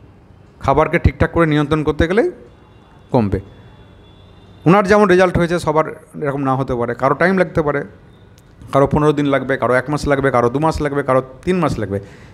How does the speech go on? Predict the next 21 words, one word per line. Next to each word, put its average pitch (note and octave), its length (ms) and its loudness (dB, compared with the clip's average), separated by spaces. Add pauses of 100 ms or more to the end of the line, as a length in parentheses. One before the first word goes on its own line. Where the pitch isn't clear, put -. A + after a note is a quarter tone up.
এটা C#3 220 2
হচ্ছে G3 400 2
insulin F#3 460 -2
রেজিস্ট্যান্সের F3 540 -2
উপর D3 160 -4
নির্ভর A#2 260 -4
করে, G2+ 220 -6 (140)
কার, D3+ 280 2
যার D#3+ 220 2
যত F3+ 180 0
insulin F3 400 -2
resistance D#3+ 380 -2
বেশি, D#3+ 320 2 (500)
তার C#3+ 140 2
তত F3+ 220 0
time E3 260 2
লাগবে। G#2+ 320 -2
Insulin F3+ 400 -4
sensitive E3+ 640 -2
হয়ে E3+ 180 4
গেলেই F#3+ 260 2